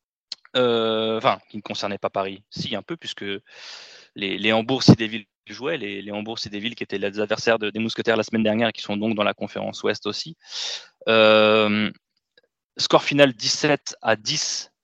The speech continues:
pour les Sea Devils. On en avait parlé avec Kevin Fortes la semaine dernière. Euh,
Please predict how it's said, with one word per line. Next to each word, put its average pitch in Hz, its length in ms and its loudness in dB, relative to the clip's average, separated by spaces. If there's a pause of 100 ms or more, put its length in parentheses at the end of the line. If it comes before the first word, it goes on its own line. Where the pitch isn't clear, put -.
(200)
pour 113 100 2
les 110 80 -2
Sea - 140 6
Devils. 117 420 0
On 104 100 -2
en 104 40 2
avait 104 100 4
parlé 110 260 6
avec 104 300 0
Kevin 107 240 -2
Fortes 117 400 0
la 101 80 -2
semaine 104 220 -4
dernière. 110 320 2 (880)
Euh, 95 640 -2